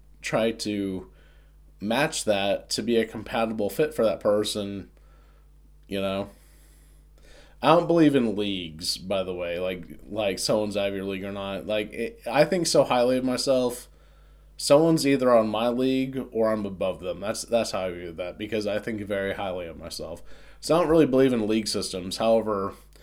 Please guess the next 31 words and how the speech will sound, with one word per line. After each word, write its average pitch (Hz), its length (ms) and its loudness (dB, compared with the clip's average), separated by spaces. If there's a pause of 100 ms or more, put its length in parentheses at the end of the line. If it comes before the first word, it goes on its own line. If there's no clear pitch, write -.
(320)
I 123 160 2
do 147 220 6
believe 120 760 4
there 120 160 6
are 117 200 8
people 120 480 -2
who, 107 580 -2 (680)
who 117 240 -2
can 131 460 0
be 110 560 0 (200)
different 139 340 0
than 107 160 -4
you 95 360 -4 (560)
and 107 140 -4
have 117 300 2
higher 113 340 2
value 104 420 0
in 98 100 -6
certain 90 360 -8
places. 90 640 -8 (340)
Someone 117 460 2
might 107 220 -2
be 110 80 -2
more 104 240 -4
sociable 101 600 -2
than 82 200 -10
you 85 160 -10
that 90 160 -8
you 92 60 -12
might 92 260 -10
date - 420 -12